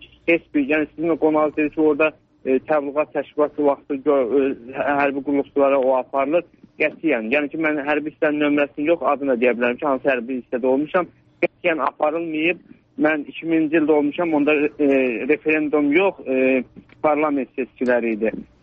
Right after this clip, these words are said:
O içəridəki o, e, e, səs vermə ki, o kabinəsində bir nəfər durur,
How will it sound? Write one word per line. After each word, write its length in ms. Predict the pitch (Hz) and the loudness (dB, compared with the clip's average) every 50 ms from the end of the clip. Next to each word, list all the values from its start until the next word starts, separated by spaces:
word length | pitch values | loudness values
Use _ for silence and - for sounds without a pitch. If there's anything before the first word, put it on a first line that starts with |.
| _ _ - | _ _ 0
O 120 | - 160 | 2 2
içəridəki 720 | - - 330 - - 180 170 165 160 160 180 170 - 175 165 | 4 2 2 2 2 2 2 2 0 -2 -4 -2 0 2 2
o, 80 | 165 160 151 - | 2 4 2 0
e, 160 | - 147 147 143 | -2 -2 -4 -4
e, 480 | - - - - - 131 147 147 139 123 - - - 139 - - | -6 -8 -12 -10 -8 -4 -2 0 0 -2 -4 -8 -14 -8 -2 0
səs 180 | 165 147 - - | 0 0 0 2
vermə 320 | 156 156 151 151 156 156 - | 2 4 4 4 0 -2 -2
ki, 160 | - 160 139 | 0 0 0
o 180 | 117 120 147 143 - - | 2 4 2 2 2 2
kabinəsində 640 | 147 147 135 143 143 147 131 - - 147 147 160 175 - - | 0 0 0 0 -2 -4 -4 -4 -4 -2 0 0 0 0 0
bir 180 | 160 156 156 147 | 0 2 2 0
nəfər 280 | 139 - 143 135 123 - | 0 0 0 -2 -2 0
durur, 380 | 143 143 143 160 170 - - | 0 0 2 2 2 0 0